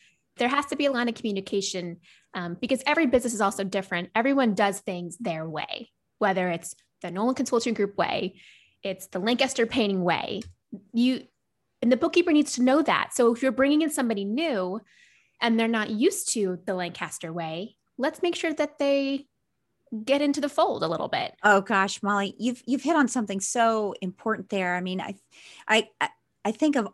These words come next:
Speaker 2: all of the times that I've worked with a business owner who's hired a bookkeeper for the first time and has not done anything like that. Now,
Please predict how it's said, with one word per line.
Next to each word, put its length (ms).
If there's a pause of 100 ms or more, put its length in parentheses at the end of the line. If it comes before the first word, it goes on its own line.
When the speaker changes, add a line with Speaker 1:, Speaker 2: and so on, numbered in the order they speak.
Speaker 2:
all 320
of 160
the 100
times 560
that 340
I've 200
worked 320
with 120
a 60
business 320
owner 220
who's 220
hired 600
a 60
bookkeeper 460
for 120
the 80
first 280
time 400
and 120
has 280
not 480 (400)
done 300
anything 440
like 220
that. 240
Now, 280